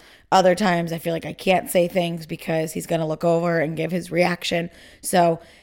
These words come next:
today I'm coming to you from my couch. I have a blanket on. So I said Memorial Day weekend is coming up, but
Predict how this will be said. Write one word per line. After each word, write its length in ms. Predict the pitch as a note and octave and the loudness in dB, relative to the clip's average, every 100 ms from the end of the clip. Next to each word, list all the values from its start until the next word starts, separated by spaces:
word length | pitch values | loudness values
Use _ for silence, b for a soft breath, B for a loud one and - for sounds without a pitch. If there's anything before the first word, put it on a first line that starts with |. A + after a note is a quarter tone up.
| - | -4
today 240 | G3 A#3 | 4 6
I'm 140 | G#3 F#3+ | 6 2
coming 320 | G3+ F3 E3+ | 0 -2 -4
to 120 | F#3+ | -2
you 120 | F3 | -4
from 180 | F3 D#3+ | -4 -6
my 140 | D#3 | -8
couch. 580 | D3+ E3+ E3 E3 - - b b b b | -6 -2 -2 -2 -6 -12 b b b b
I 60 | F3+ | -2
have 120 | B3 | 2
a 60 | C4 | 2
blanket 480 | - E3+ G3 - D#3 | 0 -4 -2 -2 -4
on. 320 | - - F#3 _ | -6 -8 -10 _
So 500 | - - F3 E3 E3 - | -6 2 4 4 0 -2
I 120 | E3+ | -2
said 220 | E3+ A#3+ | 0 0
Memorial 400 | A#3+ F#3 F3+ E3+ | 2 2 2 2
Day 120 | D#3+ | 0
weekend 320 | D#3+ F3 F#3+ D#3+ | -2 -2 -2 -4
is 120 | D#3 | -6
coming 300 | E3+ D#3 D#3 | -6 -6 -6
up, 300 | D#3 - - | -6 -10 -8
but 260 | D#3+ D#3 | -6 -8